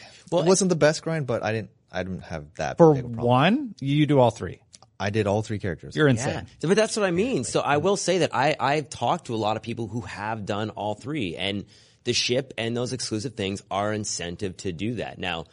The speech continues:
Speaker 1: sometimes grinding is not fun, but there's l-, there's something to do in the game, and Destiny two
Speaker 3: Mm-hmm.
Speaker 1: has dramatically missed having a carrot to go for,
Speaker 3: Mm-hmm.
Speaker 1: and this was one of the first times that I think they've actually done something right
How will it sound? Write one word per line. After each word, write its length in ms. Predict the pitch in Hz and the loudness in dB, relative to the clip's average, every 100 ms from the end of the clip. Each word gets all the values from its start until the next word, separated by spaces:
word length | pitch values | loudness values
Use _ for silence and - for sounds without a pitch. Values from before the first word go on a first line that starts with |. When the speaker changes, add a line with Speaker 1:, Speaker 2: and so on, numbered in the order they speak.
| _ _ | _ _
Speaker 1:
sometimes 460 | - 165 190 151 | -2 -2 0 -4
grinding 340 | - 98 98 101 | -4 -2 -2 -4
is 120 | 92 | -6
not 300 | 95 113 151 | -4 -4 -6
fun, 380 | - 92 76 69 - | -6 -6 -6 -10 -6
but 160 | 107 | -6
there's 220 | - 110 110 | -4 -4 -2
l-, 140 | 117 - | -4 -4
there's 220 | 120 123 | -4 -2
something 520 | - 139 147 - 139 131 | -2 -2 -2 -2 -2 -2
to 120 | 120 | -6
do 320 | 104 113 107 | -2 0 0
in 140 | 107 | -2
the 80 | 104 | -6
game, 300 | 87 90 78 | -6 -6 -6
and 140 | 82 82 | -8 -4
Destiny 360 | 101 - 127 | -4 -4 -6
two 200 | 117 110 | -6 -4
Speaker 3:
Mm-hmm. 80 | 104 | -4
Speaker 1:
has 220 | 98 107 - _ _ _ | -4 -8 -14 _ _ _
dramatically 640 | 107 101 95 104 117 110 | -4 -2 -2 -2 -2 -4
missed 360 | 92 92 98 - | -4 -4 -4 -6
having 300 | 92 87 82 | -8 -8 -8
a 60 | 80 | -10
carrot 540 | - 120 131 95 - | -10 -8 -4 -4 -6
to 160 | - 90 | -10 -8
go 280 | 85 92 151 | -4 -2 -2
for, 440 | - 78 69 73 | -4 -6 -6 -8
Speaker 3:
Mm-hmm. 200 | 117 98 87 | -8 -6 -8
Speaker 1:
and 180 | 87 151 | -8 -4
this 220 | 147 113 | -4 -2
was 160 | 135 | -6
one 160 | 117 110 | -6 -6
of 80 | 104 | -6
the 80 | 110 | -8
first 340 | - 95 - | -6 -6 -6
times 300 | 113 107 95 | -6 -4 -4
that 80 | 87 | -4
I 80 | 85 | -6
think 140 | 92 | -4
they've 100 | 87 | -4
actually 280 | 85 - 98 | -6 -8 -8
done 220 | 80 80 | -8 -8
something 360 | 82 82 80 76 | -8 -10 -8 -8
right 320 | 85 90 85 | -4 -4 -6